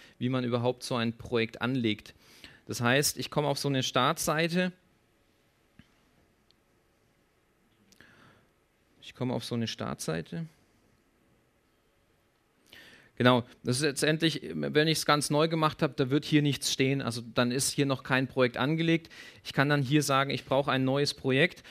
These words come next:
und dann geht hier so ein, ähm, so ein geführter Assistent auf, ähm, wo ich einmal den Projektnamen angeben kann, wo ich sa-, noch so eine gewisse Beschreibung hinzufügen kann und wo ich dann auch hier einstellen kann,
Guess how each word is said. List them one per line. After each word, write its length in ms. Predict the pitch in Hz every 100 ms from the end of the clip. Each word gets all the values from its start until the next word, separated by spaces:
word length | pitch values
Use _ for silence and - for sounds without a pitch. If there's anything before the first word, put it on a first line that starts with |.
| -
und 140 | - 143
dann 120 | 139
geht 160 | 147 156
hier 140 | 156
so 160 | 143 147
ein, 160 | 143 -
ähm, 480 | 135 135 135 131 123 - _ _ _ -
so 160 | 143
ein 80 | 131
geführter 420 | 131 - 151 151
Assistent 580 | 131 139 123 147 156 -
auf, 460 | 170 196 - - - _ _ _ - -
ähm, 380 | 156 151 147 135
wo 100 | 147
ich 160 | 143 - -
einmal 320 | 143 147 151
den 140 | 143 139
Projektnamen 760 | - 143 151 - 165 160 165
angeben 500 | - 160 160 175 170
kann, 300 | - 165 160
wo 100 | 143
ich 140 | 139 -
sa-, 260 | 139 131
noch 160 | 139 139
so 100 | 143
eine 120 | 139
gewisse 320 | 127 135 -
Beschreibung 560 | 135 135 - 131 175 196
hinzufügen 640 | 180 165 175 160 170 160
kann 300 | 156 151 151 - - - - -
und 200 | - 139
wo 100 | 143
ich 100 | 151
dann 120 | 156
auch 200 | 135 147
hier 420 | - 147 170 175 170 - - -
einstellen 520 | - 143 - - 156 147
kann, 320 | 151 151